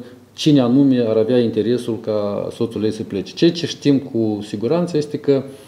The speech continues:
uh, și ceea ce ne-a spus dânsa, este că ea, ei ar fi, a, a, dacă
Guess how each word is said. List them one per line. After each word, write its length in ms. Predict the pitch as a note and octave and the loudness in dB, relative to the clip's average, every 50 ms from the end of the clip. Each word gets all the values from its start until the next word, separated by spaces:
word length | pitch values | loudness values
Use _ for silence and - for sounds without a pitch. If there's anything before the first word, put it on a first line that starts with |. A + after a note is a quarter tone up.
| - - - - - - - - - _ _ _ _ - | -20 -20 -20 -20 -20 -20 -20 -20 -20 _ _ _ _ -4
uh, 140 | B2 A#2+ | -2 -2
și 100 | A2 - | -2 -4
ceea 180 | - - D3 C#3 | 0 2 2 2
ce 120 | - C3 | 2 2
ne-a 120 | A#2+ A#2 A2+ | 0 0 0
spus 240 | A#2 - A#2+ A2 G#2+ | -2 -2 -4 -4 -2
dânsa, 240 | D3 F#3 - D#3+ | -2 -2 0 0
este 220 | D#3+ D#3+ - - D3 | -2 0 -2 -6 -4
că 120 | - - | 0 0
ea, 460 | C3 B2+ C#3 D3 D3+ D3+ D3+ D3 A#2+ A2+ C3 C#3 C#3 | 2 4 4 4 4 4 2 2 0 -2 -4 -4 0
ei 300 | A#2+ C3+ E3 F3 E3+ D3+ | 4 4 6 6 6 6
ar 100 | C#3 C#3 - - - | 4 2 -2 -8 -10
fi, 400 | - E3 E3 D#3+ D3+ C#3 C3 A#2+ - | -6 -4 -2 0 2 2 2 0 0
a, 60 | B2+ | -2
a, 560 | B2 A2+ B2+ C#3 B2 A#2+ A#2 A#2 A#2 A2+ A2+ A2+ | -4 -4 -4 -4 -2 -2 0 0 0 -2 -2 0
dacă 500 | A2 C3+ C#3 C3+ - C3 B2+ A#2+ A#2 A2+ | 2 2 2 2 2 2 4 4 4 4